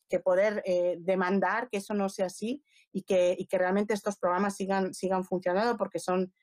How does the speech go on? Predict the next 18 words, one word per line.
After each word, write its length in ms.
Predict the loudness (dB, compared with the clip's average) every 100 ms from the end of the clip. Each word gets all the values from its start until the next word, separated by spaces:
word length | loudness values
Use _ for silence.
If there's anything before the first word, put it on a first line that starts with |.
| _
son 200 | -4 -4
programas 540 | 0 0 2 0 -2 -2
básicos 460 | -2 -2 -4 -4
para, 460 | 0 0 2 0 -6 -6
para, 560 | -2 0 -2 -2 -6 -4
para 240 | -2 0
la, 320 | 0 -2 -4 -2
la 140 | -2
sostenibilidad, 840 | -2 -4 0 0 0 0 2 2
¿no? 300 | 2 2 2
Y 120 | 0 0
para, 420 | 0 0 0 -2
y 80 | -2
para 220 | 0 2
la 80 | 2
igualdad. 420 | 2 4 2 0
Y 80 | -4
como, 420 | -4 0 0 -2